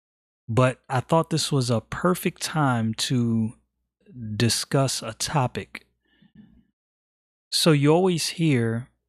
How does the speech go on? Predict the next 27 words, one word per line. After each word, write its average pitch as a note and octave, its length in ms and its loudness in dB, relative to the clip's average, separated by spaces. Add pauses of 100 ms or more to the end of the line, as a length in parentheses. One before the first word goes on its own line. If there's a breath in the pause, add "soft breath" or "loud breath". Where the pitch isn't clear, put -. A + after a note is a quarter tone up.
well, A#2+ 480 2 (160)
there's A#2 220 -2
some D3+ 260 2
people G#2 600 -4 (160)
who A2+ 420 2 (1300 soft breath)
will B2 200 4
mention C3+ 640 4
a A#2+ 80 -8
slippery C3+ 560 0
slope. - 480 -4 (240)
And C#3+ 80 2
a B2+ 80 4
lot E3+ 160 2
of D#3+ 80 -6
people D3+ 280 -2
don't B2+ 300 2
like, B2+ 380 -4 (600)
don't C#3+ 200 4
like B2+ 160 4
hearing D#3 400 2
that. D#3 220 -2 (680 loud breath)
I C3 60 2
think F#3+ 340 -2
because D#3 640 2
we C3 200 0
live C3+ 340 2
in A#2 440 0